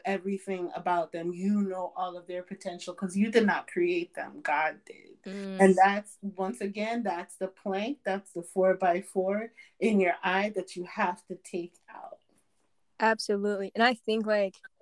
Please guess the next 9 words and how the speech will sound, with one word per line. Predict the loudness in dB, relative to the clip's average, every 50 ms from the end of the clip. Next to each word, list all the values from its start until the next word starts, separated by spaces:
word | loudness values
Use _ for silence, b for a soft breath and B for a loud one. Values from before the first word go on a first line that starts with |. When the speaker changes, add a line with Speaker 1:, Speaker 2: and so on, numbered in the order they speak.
| _ _ _ _ _ _ _ _ _ _ _ _ _ _ _ _ _ _ _ _ _ _ _ _ _ _ _ _ _ _ _ _ -4 0
Speaker 2:
because | 0 0 0 -2 -6 -16 -16 -10 -4 2 2 4 4 2 2 0
of | -2 0 2
her | 0 0 0 -2 _ _ 0
upbringing | 2 2 2 2 _ 2 2 2 0 -2
and | -4
all | -4 -4 -2
that, | 0 0 0 2
like, | 2 2 2 0 -2 -4 -10 _ _ _ _ _ _ _ _ _ _ _ _ _ _
it's | 10 12 12 12 8 6 2 -6 -10 -12 -16 -18 -20